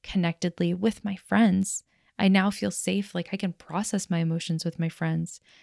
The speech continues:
because I've had friends in the past where I didn't feel confident enough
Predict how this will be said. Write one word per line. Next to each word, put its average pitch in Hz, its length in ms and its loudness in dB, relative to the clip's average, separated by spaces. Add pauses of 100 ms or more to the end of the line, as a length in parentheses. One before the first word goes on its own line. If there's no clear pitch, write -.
because 170 540 -2 (360)
I've 185 180 0
had 175 220 -2
friends 180 380 0
in 180 80 -2
the 180 80 -2
past 196 320 -6
where 214 60 -2
I 208 40 0
didn't 220 240 0
feel 262 180 2
confident 170 680 -2 (320)
enough 170 400 0